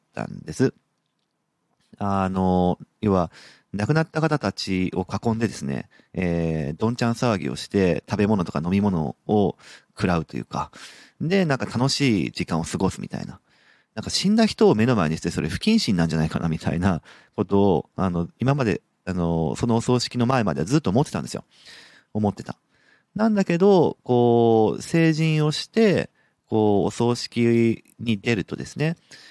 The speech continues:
やっぱり、その、普段なかなか会えてないような親戚の人、いとことか、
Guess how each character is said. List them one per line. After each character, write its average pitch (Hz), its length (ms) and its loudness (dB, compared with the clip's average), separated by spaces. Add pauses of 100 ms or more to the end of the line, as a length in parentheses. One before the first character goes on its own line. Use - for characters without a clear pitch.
(200)
や 165 100 -4
っ - 40 -20
ぱ 226 100 4
り、 135 280 4
そ - 160 -6
の、 98 440 2
普 - 140 -2
段 113 220 0
な 107 120 -6
か 143 80 -4
な 156 100 0
か 147 500 0
会 135 200 0
え 127 40 -2
て 110 80 -2
な 120 220 0
い 113 80 0
よ 87 120 -2
う - 20 -6
な 58 100 -10
親 101 220 -4
戚 98 260 -4
の 92 140 -4
人、 - 340 0
い 98 80 -12
と 107 120 -4
こ 78 100 -6
と - 100 -14
か、 73 320 -4